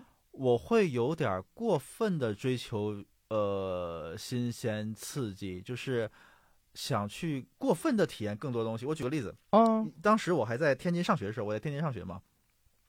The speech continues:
Speaker 1: 当时北京对我来说是非常新鲜的地方啊。
Speaker 2: 嗯。
Speaker 1: 然后当时
Speaker 2: 正好也离得近。
Speaker 1: 呃，离得近。
Speaker 2: 嗯。
Speaker 1: 然后我跟我另外一个同学，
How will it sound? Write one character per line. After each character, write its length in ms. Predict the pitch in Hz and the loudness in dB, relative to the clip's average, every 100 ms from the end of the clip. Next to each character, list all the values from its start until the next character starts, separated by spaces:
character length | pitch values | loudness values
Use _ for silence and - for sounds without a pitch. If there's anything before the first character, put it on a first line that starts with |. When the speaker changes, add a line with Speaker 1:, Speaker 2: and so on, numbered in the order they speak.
| _ - - | _ -20 -8
Speaker 1:
当 140 | - 165 | 0 2
时 100 | 165 | 4
北 160 | 131 | 2
京 160 | 98 123 | 2 0
对 100 | 135 | 2
我 80 | 113 | 2
来 80 | - | 2
说 100 | 131 | 2
是 100 | 131 | 2
非 100 | 147 | 4
常 120 | 139 | 2
新 200 | - 170 | 2 4
鲜 120 | 175 123 | 4 4
的 80 | |
地 120 | 113 110 | 2 -2
方 140 | 95 | -2
啊。 120 | - | 2
Speaker 2:
嗯。 480 | 175 175 160 147 151 - | 2 2 2 0 -4 -2
Speaker 1:
然 100 | 131 | 0
后 40 | 139 | 4
当 160 | 202 | 6
时 80 | 208 | 8
Speaker 2:
正 80 | 180 | 8
好 120 | 214 | 8
也 60 | 165 | 6
离 140 | 156 | 6
得 100 | 208 | 4
近。 180 | 202 - | 2 0
Speaker 1:
呃， 100 | 123 | -2
离 140 | 127 135 | -2 2
得 100 | 156 | 2
近。 220 | 156 104 | 4 2
Speaker 2:
嗯。 40 | |
Speaker 1:
然 120 | 104 117 | 2 2
后 140 | 147 | 2
我 200 | 110 98 | 2 0
跟 260 | 110 127 131 | 2 2 2
我 60 | 131 | 0
另 140 | 151 | 2
外 120 | 139 | 2
一 40 | 120 | 0
个 60 | |
同 200 | 113 113 | 0 0
学， 180 | 113 | 2